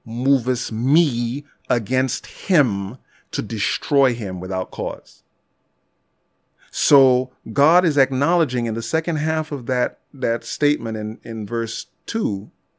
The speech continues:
in verse three, sorry, that Satan is the one trying to get God to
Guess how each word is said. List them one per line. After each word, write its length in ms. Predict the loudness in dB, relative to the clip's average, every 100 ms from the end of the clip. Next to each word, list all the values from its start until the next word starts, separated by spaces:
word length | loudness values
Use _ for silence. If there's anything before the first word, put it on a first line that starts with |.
| _
in 80 | -4
verse 260 | -2 -4 -6
three, 320 | -4 -2 -2
sorry, 420 | -6 -6 -6 -10 _ _ _ _ _ _ _ _
that 460 | 0 2 2 0 -16 _ _ -6
Satan 800 | 0 6 6 6 0 0 -4 -10 _ -6
is 180 | -2
the 80 | -2
one 360 | 0 2 0 -2
trying 680 | -6 -4 0 4 4 4 2
to 100 | 2
get 480 | 2 2 -2 -14 0
God 640 | 4 6 6 4 2 -4 _ _ _ _ _ _ _ _ _
to 240 | 2 2